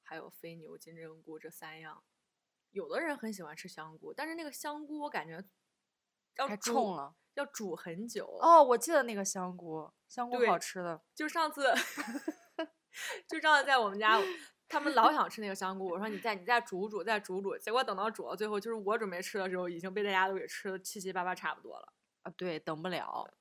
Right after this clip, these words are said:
Speaker 1: 嗯。
Speaker 2: 因为它要，呃，它那个香菇就是要等它吸完汁，然后最后吃。
Speaker 1: 对，煮得特别软。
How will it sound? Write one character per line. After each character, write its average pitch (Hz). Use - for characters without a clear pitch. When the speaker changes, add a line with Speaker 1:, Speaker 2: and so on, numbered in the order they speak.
Speaker 1:
嗯。 175
Speaker 2:
因 220
为 226
它 233
要， 220
呃， 185
它 285
那 320
个 247
香 254
菇 254
就 240
是 196
要 202
等 160
它 180
吸 -
完 160
汁， 170
然 156
后 151
最 214
后 190
吃。 175
Speaker 1:
对， 196
煮 -
得 -
特 -
别 160
软。 156